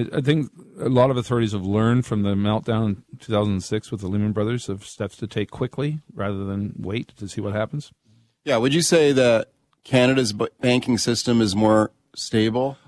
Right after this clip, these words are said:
Speaker 1: Oh, uh, every analyst says that Canada's bank system one is one, the envy of the world. Very robust, very stable.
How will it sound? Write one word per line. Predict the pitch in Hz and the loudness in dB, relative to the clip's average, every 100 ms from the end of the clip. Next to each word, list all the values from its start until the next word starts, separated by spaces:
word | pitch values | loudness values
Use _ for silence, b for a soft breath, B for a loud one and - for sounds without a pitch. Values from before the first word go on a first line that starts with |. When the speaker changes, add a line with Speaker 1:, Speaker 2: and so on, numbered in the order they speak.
| 120 | 2
Speaker 1:
Oh, | 226 170 | 6 6
uh, | 160 160 156 156 160 | 4 2 0 2 4
every | 165 180 190 | 4 6 6
analyst | 143 143 127 - | 6 2 0 0
says | 123 127 107 | 0 0 -2
that | 101 | -8
Canada's | - 123 127 101 - - _ | -2 0 0 -2 -6 -16 _
bank | 69 82 113 120 | -14 0 0 2
system | 117 107 101 | 0 0 2
one | 104 | 2
is | 101 95 | 0 -2
one, | 107 131 110 - | -4 -2 -2 -2
the | 120 110 | -2 2
envy | 113 120 107 | 2 4 2
of | 92 | 0
the | 87 | 0
world. | 107 120 123 - - | 2 0 -2 -12 -4
Very | 110 117 | 0 2
robust, | 110 104 87 101 - | 4 2 2 -2 0
very | 101 104 | -2 -2
stable. | 107 - 95 90 104 | -2 -4 -6 -4 -6